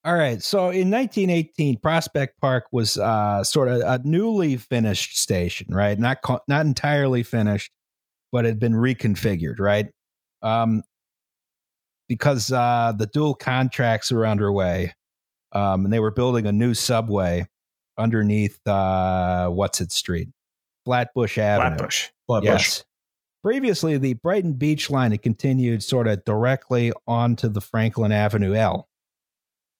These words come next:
Speaker 1: right? Um, it had been reconfigured so that the Brighton Beach line, which is now four tracks, the outer track would go onto the L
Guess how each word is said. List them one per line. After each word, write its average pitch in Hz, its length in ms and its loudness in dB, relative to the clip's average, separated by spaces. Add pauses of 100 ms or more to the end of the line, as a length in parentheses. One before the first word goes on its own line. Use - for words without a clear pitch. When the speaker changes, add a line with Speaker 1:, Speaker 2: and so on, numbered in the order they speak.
(120)
Speaker 1:
right? 110 300 2 (920)
Um, 131 380 0 (100)
it 139 140 0
had 135 300 -2
been 139 240 0
reconfigured 147 1000 -2 (800)
so 135 260 0
that 127 220 -2
the 135 60 -4
Brighton 170 420 0
Beach 143 320 0
line, 107 240 2
which 107 160 -2
is 101 60 -6
now 110 120 2
four 143 320 0
tracks, 101 540 -2
the 110 180 -2
outer 147 300 2
track 117 520 -2
would 110 200 -2
go 117 220 0
onto 113 280 0
the 101 200 0
L 90 380 0